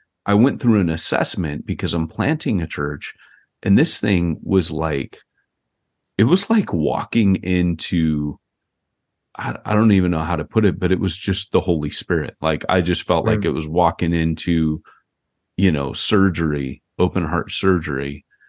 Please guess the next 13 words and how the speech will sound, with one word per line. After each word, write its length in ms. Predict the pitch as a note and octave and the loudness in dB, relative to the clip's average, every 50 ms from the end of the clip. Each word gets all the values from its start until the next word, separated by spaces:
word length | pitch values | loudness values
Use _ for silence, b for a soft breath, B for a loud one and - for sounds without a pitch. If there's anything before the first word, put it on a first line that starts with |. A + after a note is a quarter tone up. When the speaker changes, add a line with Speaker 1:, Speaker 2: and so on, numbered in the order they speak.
| b b _ _ _ - | b b _ _ _ -2
Speaker 1:
And 220 | F#2 F2+ F2 F2 | 0 2 2 2
it 100 | F2+ - | 2 2
was 220 | - G2+ F#2+ - - | 2 2 2 2 2
more 300 | F#2+ F#2 F#2 G2 G#2 G#2 | 2 4 4 6 4 4
that 160 | F2 F#2 E2 | 4 2 0
I 100 | E2 E2 | 0 0
was 220 | E2+ E2+ E2 D#2 D2+ | 0 -2 -2 -4 -6
being 340 | - F2 F2 F2 E2+ D#2+ | -6 -4 -4 -2 -2 -4
poured 360 | D#2 - - - G2+ F#2 E2+ D#2+ | -6 -8 -4 -2 0 0 0 0
into. 580 | E2 F2 F#2+ F#2+ - - D2 C#2+ D2 C#2+ C#2+ - - | 0 0 0 0 -2 -6 -6 -6 -6 -8 -8 -8 -8
And 100 | D#2 D#2 | -6 -6
I 120 | D#2+ D#2 | -6 -6
think 420 | D#2 - G#2 G2 F#2 F2 D#2+ - | -4 0 0 2 2 2 -2 -6